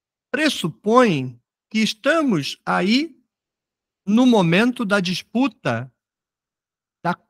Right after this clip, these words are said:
coroa ainda com o povo da terra, porque não são ainda os sacerdotes. Você está correto, Gênesis um, o texto de Noé monárquico, são todos escritos sob a ótica da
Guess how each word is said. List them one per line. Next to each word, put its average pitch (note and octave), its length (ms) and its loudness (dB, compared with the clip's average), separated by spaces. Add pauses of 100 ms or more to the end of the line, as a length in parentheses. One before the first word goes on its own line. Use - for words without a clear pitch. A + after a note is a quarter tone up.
(340)
coroa A#3+ 760 4
ainda E3 580 -2
com F#3 220 -4
o F#3 80 -2
povo E3+ 320 -4
da G3+ 140 -2
terra, A#2+ 440 -8 (880)
porque D3+ 200 -6
não E3 140 0
são G#3 280 0
ainda C#3+ 260 0
os C3 80 -4
sacerdotes. A2+ 760 -10 (280)
Você C#3 220 -2
está D3+ 180 2
correto, C3 600 0
Gênesis C3 540 2
um, C#3+ 360 -2 (420)
o C3 80 -6
texto C#3+ 400 -2
de C3 140 -2
Noé B2 260 2
monárquico, C#3+ 1000 -2 (300)
são D3 300 -4
todos A3+ 800 0 (320)
escritos G#3 560 -2
sob F#3+ 240 -2
a E3 120 4
ótica F#3+ 800 0 (300)
da C#3 640 -2